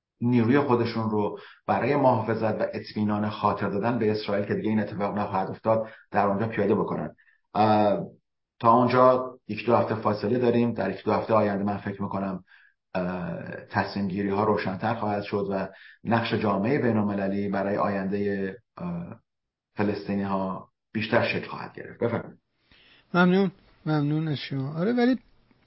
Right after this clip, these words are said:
Speaker 2: اردن آخه در حقیقت کشور فقیره. مصر حالا یه ذره موقعیتش فرق می‌کنه، نمی‌دونم درآمدهای دیگه داره،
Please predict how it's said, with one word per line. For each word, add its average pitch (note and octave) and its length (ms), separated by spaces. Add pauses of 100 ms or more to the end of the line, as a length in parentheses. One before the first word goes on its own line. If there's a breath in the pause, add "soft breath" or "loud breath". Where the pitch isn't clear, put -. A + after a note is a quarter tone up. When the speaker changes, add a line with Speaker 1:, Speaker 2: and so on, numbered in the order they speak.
Speaker 2:
اردن G3 480
آخه A3 240 (720)
در F3 140
حقیقت D#3+ 460
کشور G3 380 (220)
فقیره. F3 600
مصر E3 460
حالا F3+ 320 (680 loud breath)
یه D#3+ 60
ذره F#3+ 220
موقعیتش E3 1000 (240)
فرق F3+ 320
می‌کنه، D#3 580
نمی‌دونم C#3 600 (1300)
درآمدهای B2 720
دیگه B2+ 280
داره، D3 420